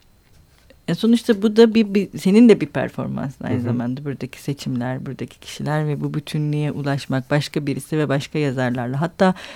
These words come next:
Speaker 1: ba-, aynı yazarlar ve başka birisiyle bu tamamen bambaşka bir şeye, e, dönüşebilir. Benzer var mı projeler?
Speaker 2: Şimdilik yok.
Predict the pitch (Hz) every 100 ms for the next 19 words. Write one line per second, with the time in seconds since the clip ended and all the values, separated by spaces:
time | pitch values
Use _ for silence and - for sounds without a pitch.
0 | - - 151 160 180 220 226 190 185 165
1 | 160 147 139 143 - 139 135 139 139 135
2 | 135 131 - - 151 147 120 131 131 135
3 | 135 131 - 127 - - 127 131 - -
4 | - - _ _ - 160 143 156 139 -
5 | 143 156 233 285 - _ - - - 170
6 | 175 196 196 202 233 311 339 _ 196 196
7 | 190 190 247 285 - _ _ _ _ _
8 | _ _ _ _ _ _ _ _ _ _
9 | - - 127 113 117 104 90 -